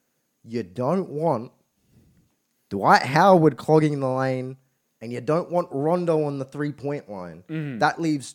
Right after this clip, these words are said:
Speaker 1: two other players on the team which are gonna space the floor.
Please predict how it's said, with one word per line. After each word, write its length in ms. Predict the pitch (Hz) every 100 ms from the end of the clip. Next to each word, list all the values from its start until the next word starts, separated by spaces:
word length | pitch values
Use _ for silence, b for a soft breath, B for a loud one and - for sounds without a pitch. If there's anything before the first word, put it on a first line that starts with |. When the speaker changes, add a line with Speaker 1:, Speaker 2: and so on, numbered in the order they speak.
| -
Speaker 1:
two 420 | - - 240 254 196
other 200 | 160 156
players 460 | - 143 139 135 131
on 120 | 127
the 60 | 123
team 340 | 131 120 117
which 180 | 110 -
are 40 |
gonna 200 | 104 107
space 440 | 104 - 98 98 -
the 100 | 87
floor. 420 | - 214 107